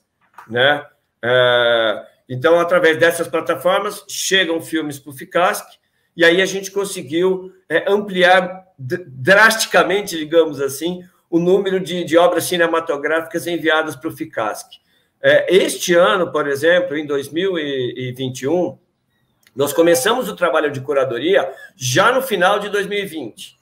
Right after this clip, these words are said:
como você bem disse. A curadoria do ficasc, ela não para. É trezentos e sessenta e cinco dias por ano, trabalhando, pesquisando, selecionando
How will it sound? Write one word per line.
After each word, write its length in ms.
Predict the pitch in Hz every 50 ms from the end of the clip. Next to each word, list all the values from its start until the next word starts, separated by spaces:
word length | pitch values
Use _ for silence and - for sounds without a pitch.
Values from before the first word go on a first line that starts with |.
| _ _ -
como 160 | - 139 151
você 240 | 156 160 160 - 160
bem 240 | 151 160 170 180 180
disse. 300 | - 120 117 - - _ _ -
A 100 | 226 262
curadoria 480 | - 262 240 220 196 175 170 160 165 165
do 100 | 143 139
ficasc, 580 | - - - - 160 165 170 160 160 - - -
ela 200 | 127 175 190 190
não 240 | 190 202 233 254 220
para. 520 | - 170 160 151 143 123 104 87 - - _ _ _ _ _ _ _ - -
É 60 | 147
trezentos 720 | 147 - 196 190 196 175 - 226 262 277 269 240 226 185
e 60 | 208 202
sessenta 640 | - 196 180 - - - 208 208 214 208 - 185
e 80 | 160 160
cinco 480 | - - - 202 220 226 214 175 175
dias 380 | 156 123 127 151 165 170 165 165
por 260 | - - 139 135 123
ano, 380 | 127 131 135 143 147 147 143 - _ _ _ _ _ _ _ _
trabalhando, 880 | - 180 190 196 185 185 180 156 139 147 151 156 151 151 147 151 139 135
pesquisando, 920 | - 185 208 202 - - 175 160 120 104 135 143 143 147 143 143 131 143
selecionando 1200 | 131 - - 208 220 196 190 180 180 - 160 135 131 135 139 143 143 143 143 131 131 156 143 127